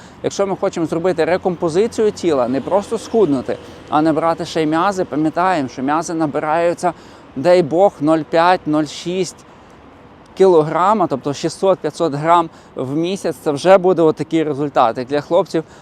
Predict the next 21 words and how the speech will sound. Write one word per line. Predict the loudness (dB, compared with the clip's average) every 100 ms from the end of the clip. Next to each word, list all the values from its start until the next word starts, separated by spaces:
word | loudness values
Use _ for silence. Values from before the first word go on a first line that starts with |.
| -20 -10
і | -4
для | 0 0
жінок, | -2 -2 -4 -6
якщо | -6 -4
ми | -4
говоримо | 0 0 0 -2
без, | 0 0 0 -6
е, | -4 0 2 2 0 -4 -6
фармакології | -4 -2 -2 0 0 0 -2 -6
серйозної. | -6 -2 -2 -2 -8 -10 -12 -20 -20 -10
Тому | -6 -4 -2 -2
ви | -2
повинні | -6 -4 -4 -4 -4
розуміти, | -6 -8 -6 -4 -4 -6
що | -10 -10
зміни | -8 -8 -6 -6
будуть | -6 -6 -8
поступові, | -10 -14 -12 -2 0 0 0
але | -2 -2
запам'ятайте | -4 -4 -4 0 -2 0 -4
одну | -4 -2 -2